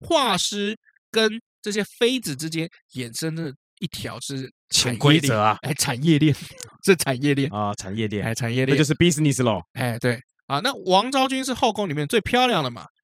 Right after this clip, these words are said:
Speaker 2: 嗯。
Speaker 1: 所以他也不太肯贿赂那个画师。当时那个画师叫毛延寿。
Speaker 2: 啊。
Speaker 1: 毛泽东的毛，哈，延年益寿，毛延寿，名字取得不错啊。
Speaker 2: 嗯。不赖，不赖。
Speaker 1: 哎，对。毛延寿呢，因为这个王昭君啊，哎，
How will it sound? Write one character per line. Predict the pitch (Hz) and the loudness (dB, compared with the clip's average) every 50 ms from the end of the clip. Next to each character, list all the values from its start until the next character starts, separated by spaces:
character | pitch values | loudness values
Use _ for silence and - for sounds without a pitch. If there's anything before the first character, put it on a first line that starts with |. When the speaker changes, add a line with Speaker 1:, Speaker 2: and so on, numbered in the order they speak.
| _ - | _ -8
Speaker 2:
嗯。 | 107 107 101 92 87 - _ | -8 -6 -6 -8 -10 -14 _
Speaker 1:
所 | - - 196 | -4 0 0
以 | 226 185 - | 0 0 -2
他 | - - - 208 226 | -6 -6 -4 -2 -2
也 | 175 | -2
不 | 143 - 139 | -2 -4 -8
太 | - 165 180 151 | -4 -4 -4 -4
肯 | - - 113 113 | -6 -10 -14 -14
贿 | - - 190 170 143 | -6 -4 -2 -2 0
赂 | 151 147 135 | 0 -2 -4
那 | 135 | -4
个 | 127 120 | -6 -4
画 | - 170 139 120 110 | -2 -4 -4 -4 -6
师。 | - - 226 - - | -10 -14 -14 -18 -8
当 | - 214 262 247 | -6 -6 -4 -4
时 | 190 | -4
那 | 165 175 | -4 -4
个 | 170 | -4
画 | 160 - 185 151 143 | -2 -2 -2 -2 -2
师 | - 143 131 | -4 -6 -8
叫 | 143 135 | -8 -6
毛 | 127 127 123 117 113 127 | -6 -6 -6 -6 -4 -4
延 | 139 123 123 123 131 | -4 -4 -6 -8 -10
寿。 | - - - 156 - - _ _ - - | -8 -2 -2 -2 -2 -4 _ _ -8 -6
Speaker 2:
啊。 | 107 95 87 82 82 - - _ | -6 -6 -6 -10 -14 -20 -16 _
Speaker 1:
毛 | 123 120 139 165 | -2 -2 -2 0
泽 | - 165 160 | 0 0 0
东 | 165 175 175 | 0 0 0
的 | 156 | -2
毛， | 131 120 113 101 92 120 | -4 -6 -8 -10 -12 -14
哈， | 120 - - 123 131 | -14 -16 -16 -14 -8
延 | 127 131 131 151 | -4 -4 -2 -2
年 | 156 147 143 165 190 | 0 0 -2 -2 -2
益 | 240 185 151 | -4 -4 -2
寿， | 139 - 180 120 - - _ _ _ _ - | -2 -2 -2 -4 -4 -8 _ _ _ _ -6
毛 | 127 117 117 127 | -2 -2 0 0
延 | 135 131 120 110 120 | 0 0 -2 -4 -4
寿， | 123 - 120 113 - _ | -6 -6 -6 -8 -10 _
名 | 127 120 104 | -8 -6 -4
字 | 101 135 | -4 -6
取 | - - 120 98 | -8 -8 -12 -14
得 | 92 - | -12 -14
不 | - - | -12 -12
错 | - - 135 113 | -8 -8 -8 -8
啊。 | - | -6
Speaker 2:
嗯。 | - | -2
不 | 110 | 0
赖， | 117 107 | 0 0
不 | 85 98 | 0 -4
赖。 | 95 87 82 82 - _ _ | -6 -8 -10 -12 -18 _ _
Speaker 1:
哎， | 135 117 - - | -10 -10 -10 -8
对。 | - 127 - - _ _ - - - _ | -8 -8 -8 -8 _ _ -20 -20 -14 _
毛 | 143 151 170 214 247 | 4 4 6 6 4
延 | 247 254 277 | 2 0 2
寿 | - 302 277 | 2 2 2
呢， | 254 233 226 202 - _ _ | 2 0 -2 -4 -8 _ _
因 | 247 277 311 311 320 320 | -6 -4 -2 -2 0 2
为 | 349 277 170 - - _ _ _ _ _ _ | 2 2 0 -2 -6 _ _ _ _ _ _
这 | - 339 339 | -8 -2 0
个 | 262 185 156 139 131 | 0 0 0 -2 -4
王 | 135 131 135 151 | -4 -4 -4 0
昭 | 156 156 160 | 0 0 0
君 | 151 156 156 | 0 -2 -4
啊， | 135 117 - _ _ _ _ _ _ | -6 -6 -10 _ _ _ _ _ _
哎， | - 131 127 117 | -12 -10 -10 -10